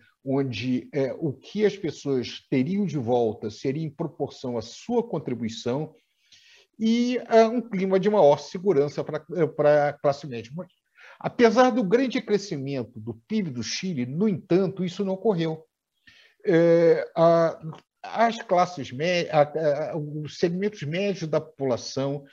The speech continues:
é, ao se aposentarem hoje no Chile, passam por uma situação muito difícil. As aposentadorias raras vezes superam um terço do que seu último salário,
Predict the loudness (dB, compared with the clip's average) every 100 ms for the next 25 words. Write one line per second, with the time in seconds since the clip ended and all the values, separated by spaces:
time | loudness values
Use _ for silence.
0 | -20 _ _ _ _ -2 2 4 4 2
1 | -4 _ _ _ _ _ _ _ 2 4
2 | 4 -2 -2 -2 0 -2 2 4 4 2
3 | 0 2 2 0 -8 -12 -8 -6 -6 -8
4 | -2 0 0 -6 -14 -10 -10 -10 -6 -6
5 | -6 -10 -10 -10 -4 0 2 2 0 -6
6 | -8 -10 -6 -6 -8 -20 -20 _ _ _
7 | -4 0 0 0 -4 -4 -4 -2 -2 0
8 | 2 2 -2 _ -16 -2 -2 2 2 0
9 | -2 -2 -2 -8 -16 -4 -2 -2 -4 -6
10 | -4 -4 -6 -10 -8 -8 -10 -6 -4 -4
11 | -6 -10 -14 -8 -2 -2 -2 -6 -12